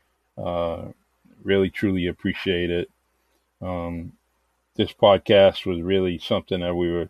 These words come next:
trying to do for a while. And, and then me and, uh, another one of my friends, mutual friends with Steve, we just, con-, I mean, we were just like, "We gotta get him on here, man. We gotta get him on here." Steve is just,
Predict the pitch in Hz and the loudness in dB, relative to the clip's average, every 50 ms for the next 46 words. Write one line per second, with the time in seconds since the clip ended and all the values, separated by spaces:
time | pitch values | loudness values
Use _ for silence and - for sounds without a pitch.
0 | _ _ _ _ _ _ - 110 104 101 95 90 85 95 101 98 90 - - 98 | _ _ _ _ _ _ -2 0 0 0 0 -2 -2 -2 -2 -2 -2 0 0 0
1 | 90 82 85 87 87 85 85 82 80 80 78 - _ _ _ _ _ _ _ _ | 0 2 2 4 4 4 4 4 2 0 -4 -8 _ _ _ _ _ _ _ _
2 | _ _ _ _ _ _ _ - 87 90 87 85 87 87 87 87 90 87 87 85 | _ _ _ _ _ _ _ -10 -8 -6 -6 -6 -6 -8 -8 -8 -6 -6 -4 -6
3 | 85 85 82 80 - _ - 95 98 98 95 98 95 95 95 95 - 92 87 87 | -6 -6 -8 -10 -12 _ -10 -6 -2 -2 0 0 2 2 0 0 -2 -4 -6 -8
4 | 82 - - - 85 87 85 85 87 - - - - - - - 101 98 98 95 | -8 -8 -8 -8 -8 -6 -6 -8 -10 -12 -16 -20 -20 -20 -20 -6 -2 -2 0 0
5 | 92 90 95 92 92 90 87 85 - - - 104 95 92 90 82 85 87 92 92 | 0 -2 -2 -2 -2 -2 -4 -6 -6 -4 -4 -2 -2 -2 -4 -6 -6 -4 -4 -6
6 | 85 - - 90 - - - 92 87 82 - 92 90 - - - 101 95 92 90 | -6 -6 -8 -8 -6 -6 -6 -4 -4 -4 -6 -6 -6 -8 -8 -6 -4 -2 -2 -2
7 | 87 85 82 87 90 95 92 78 90 87 - - - - _ _ _ _ _ _ | -4 -4 -4 -4 -4 -4 -4 -4 -6 -6 -6 -10 -18 -20 _ _ _ _ _ _
8 | _ _ _ _ _ _ _ _ _ _ _ _ _ _ _ _ - - - - | _ _ _ _ _ _ _ _ _ _ _ _ _ _ _ _ -20 -4 2 4
9 | 110 104 101 104 101 92 90 90 90 90 90 95 101 104 104 87 95 90 - - | 4 4 4 0 -2 -2 -2 -2 -4 -2 0 0 2 2 2 0 -2 -4 -2 0
10 | 95 87 82 85 117 92 85 - 104 101 95 95 87 98 92 92 95 98 104 110 | 0 0 0 -2 -6 -6 2 4 4 6 6 4 2 0 0 0 0 2 2 2
11 | 107 98 90 85 85 85 87 85 85 85 85 82 - - 98 95 92 87 - 90 | 2 2 -2 -4 -6 -6 -6 -6 -6 -6 -8 -8 0 0 0 0 0 -2 -2 -2
12 | 92 92 95 98 98 98 90 85 82 80 - - _ 95 95 92 87 85 87 82 | -2 -2 -2 0 0 0 -2 -4 -6 -8 -12 -12 _ -4 -4 -2 -2 -4 -6 -6
13 | - 92 87 - | -6 -8 -8 -8